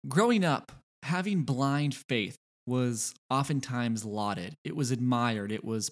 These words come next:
the expectant standard that one was always trying to get to. Having blind faith, not only in the Bible and in God, but in your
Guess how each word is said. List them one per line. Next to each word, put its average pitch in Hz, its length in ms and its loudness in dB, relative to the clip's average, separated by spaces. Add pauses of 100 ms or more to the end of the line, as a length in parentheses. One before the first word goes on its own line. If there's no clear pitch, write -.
(120)
the 147 140 2
expectant - 640 -2
standard 123 680 0
that - 220 -2
one 131 580 0
was 113 560 -2 (260)
always 131 520 2
trying 117 580 -2
to - 140 -10
get - 320 -4
to. 101 300 -6 (320)
Having 139 200 2
blind 139 380 0
faith, 135 340 -2
not 151 160 2
only 147 200 2
in 135 60 2
the 131 60 2
Bible 117 500 0
and 113 80 0
in 110 100 -2
God, 110 420 -2
but 113 100 -4
in 113 180 0
your 117 200 -4